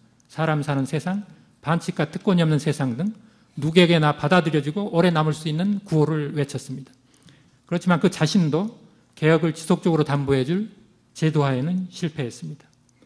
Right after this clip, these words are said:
어, 대의민주주의와 세-, 어, 대의민주주의 쇠퇴와 포퓰리즘적 저항의 긴장이라는 맥락에서 볼 때, 오늘날 우리 사회의 민주주의 지속 가능성의 가장 큰 도전은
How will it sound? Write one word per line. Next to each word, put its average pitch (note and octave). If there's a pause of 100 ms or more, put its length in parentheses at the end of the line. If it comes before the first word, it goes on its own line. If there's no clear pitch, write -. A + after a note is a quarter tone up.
(1120)
어, A#2+
대의민주주의와 E3+
세-, G3 (220)
어, D#3
대의민주주의 E3+
쇠퇴와 F3+ (480)
포퓰리즘적 F#3
저항의 D3+
긴장이라는 D#3+
맥락에서 C#3
볼 G#2+
때, F#3+ (580)
오늘날 E3+
우리 E3+
사회의 E3
민주주의 E3
지속 D#3+
가능성의 D3+
가장 E3+
큰 E3+
도전은 C#3